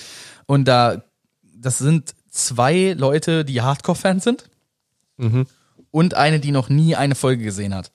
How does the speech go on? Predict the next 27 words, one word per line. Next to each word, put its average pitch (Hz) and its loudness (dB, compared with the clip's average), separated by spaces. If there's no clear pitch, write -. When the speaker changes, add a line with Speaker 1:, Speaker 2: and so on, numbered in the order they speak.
Speaker 1:
Die 139 -18
gucken - -6
immer 151 2
zusammen 123 -4
die 113 -6
eine 107 -2
Folge 170 0
und 139 -6
besprechen 151 -2
danach 123 2
eine 120 0
Stunde 117 -2
lang 107 -2
die 107 -6
Folge. 95 -6
Speaker 2:
Ja. 92 -8
Speaker 1:
Natürlich 135 0
auf 107 -6
Englisch. 160 0
<laughs> - -14
Und, 131 0
äh, 117 0
das 117 -4
war, 113 4
das 110 -6
ist, - -8
ähm, 101 -6